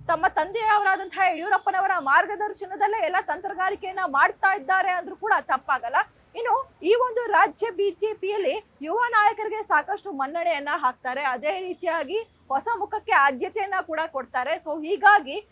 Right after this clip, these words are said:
ದೆಹಲಿಯ ನ-, ಕೇಸರಿ ನಾಯಕರ ಮುಂದೆ, ಆ, ವಿಜಯೇಂದ್ರ ಅವರು ನೀಲಿ ಗಂಡಿನ ಯುವಕನಂತೆ ಕಾಣ್ತಾ ಇದ್ದಾರೆ ಅಂದ್ರೂ ಕೂಡ ತಪ್ಪಾಗಲ್ಲ. So ಹೀಗಾಗಿ ಮುಂದಿನ ಎರಡ್ ಸಾವಿರದ ಇಪ್ಪತ್ತೆಂಟಕ್ಕೆ, ಅಂದ್ರೆ ನಾನು ಆಗ್ಲೇ ಹೇಳ್ದ ಹಾಗೆ ನರೇಂದ್ರ ಆಯ್ತು, ದೇವೇಂದ್ರ ಆಯ್ತು, ಇದೀಗ ವಿಜಯೇಂದ್ರ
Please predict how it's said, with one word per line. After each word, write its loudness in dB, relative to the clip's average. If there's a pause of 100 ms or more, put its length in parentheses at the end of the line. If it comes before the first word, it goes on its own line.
(200)
ದೆಹಲಿಯ 4 (120)
ನ-, -8
ಕೇಸರಿ -2
ನಾಯಕರ 2 (100)
ಮುಂದೆ, -4 (220)
ಆ, 6
ವಿಜಯೇಂದ್ರ -4
ಅವರು 2
ನೀಲಿ -2
ಗಂಡಿನ -2
ಯುವಕನಂತೆ -2
ಕಾಣ್ತಾ -2
ಇದ್ದಾರೆ -4
ಅಂದ್ರೂ -4
ಕೂಡ -4
ತಪ್ಪಾಗಲ್ಲ. -8 (240)
So 0
ಹೀಗಾಗಿ 2 (280)
ಮುಂದಿನ 0 (120)
ಎರಡ್ 0
ಸಾವಿರದ -2
ಇಪ್ಪತ್ತೆಂಟಕ್ಕೆ, -2
ಅಂದ್ರೆ 0 (240)
ನಾನು 0
ಆಗ್ಲೇ 4
ಹೇಳ್ದ -2
ಹಾಗೆ 0
ನರೇಂದ್ರ 0
ಆಯ್ತು, 0
ದೇವೇಂದ್ರ 4
ಆಯ್ತು, 2
ಇದೀಗ -6 (100)
ವಿಜಯೇಂದ್ರ 0